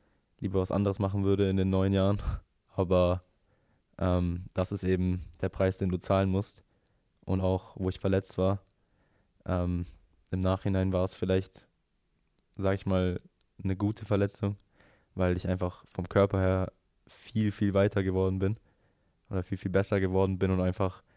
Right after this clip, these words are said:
an meinen anderen Schwächen, sag ich mal, ähm, arbeiten konnte. Ähm, und ja, ich denke, das ist einfach,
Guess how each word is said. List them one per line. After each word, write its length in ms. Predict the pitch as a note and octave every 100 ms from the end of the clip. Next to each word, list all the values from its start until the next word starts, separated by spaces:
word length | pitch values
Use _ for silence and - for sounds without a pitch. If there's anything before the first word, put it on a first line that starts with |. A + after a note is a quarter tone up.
| _ _ _ _ _ _ _
an 180 | G2 F#2
meinen 260 | F#2 F#2
anderen 340 | F#2+ G#2 G2 G2
Schwächen, 360 | - G2+ - G2
sag 120 | F#2
ich 120 | -
mal, 340 | G2 F#2+ F#2+ F#2
ähm, 400 | F2+ F2+ F2+ F2+ - _ _
arbeiten 480 | - G2 G2 F#2+ G2
konnte. 440 | - F#2+ - G2 - _ _ _ _ _ _ -
Ähm, 500 | F#2 F2+ F2 F2 E2+ - _ _ _ _ _
und 160 | - F2
ja, 180 | F2 F2 - _ - _ _ _ _ _ _
ich 80 | -
denke, 220 | - F2+ -
das 80 |
ist 140 | F#2+ -
einfach, 500 | F2+ F2 F2 -